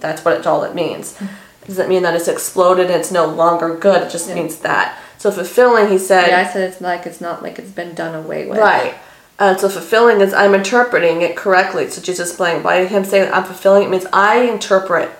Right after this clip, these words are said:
Speaker 1: the Torah correctly.
Speaker 2: Mm-hmm.
Speaker 1: And you have to, yes, know it. But Marty said, so there is this mind-heart connection. That's a lot in the Bible. So you do need to have some, like, stuff in your mind. Like, God gave us brains to think and
Speaker 2: Yeah.
Speaker 1: stuff.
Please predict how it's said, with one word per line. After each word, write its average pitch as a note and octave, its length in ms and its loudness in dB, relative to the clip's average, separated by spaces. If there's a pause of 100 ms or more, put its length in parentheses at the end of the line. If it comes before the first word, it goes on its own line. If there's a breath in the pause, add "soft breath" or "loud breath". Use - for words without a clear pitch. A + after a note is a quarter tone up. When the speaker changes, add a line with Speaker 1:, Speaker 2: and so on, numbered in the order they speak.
Speaker 1:
the F3+ 140 0
Torah E3 500 2
correctly. - 800 -4
Speaker 2:
Mm-hmm. F3+ 180 -20 (600 loud breath)
Speaker 1:
And G3 160 4
you G3+ 60 2
have G#3 320 2
to, G3 320 2 (220)
yes, G3 360 2
know G#3 280 6
it. - 320 0 (320 loud breath)
But F#3+ 140 -4
Marty F#3+ 240 4
said, F#3 260 0
so G3+ 80 0
there G3+ 140 6
is A#3+ 120 2
this B3+ 180 0
mind-heart G#3+ 640 4
connection. G3+ 480 0
That's E3 180 2
a F3 60 -2
lot F#3 220 4
in G3 40 -4
the G3 60 2
Bible. F#3 500 2 (160 loud breath)
So G#3 100 -10
you G3+ 40 -4
do C4 160 2
need C#4 140 2
to C#4 80 6
have A3 120 4
some, G#3+ 240 4
like, F#3+ 280 2 (400)
stuff G#3 340 0
in G3 60 -2
your F#3 120 2
mind. F#3 260 4
Like, E3 180 2
God F#3+ 240 4
gave G3 140 2
us F#3+ 100 -2
brains G3+ 400 2
to G#3 100 0
think F3+ 400 -2
and F3 140 -4
Speaker 2:
Yeah. G3+ 100 -8
Speaker 1:
stuff. - 440 -2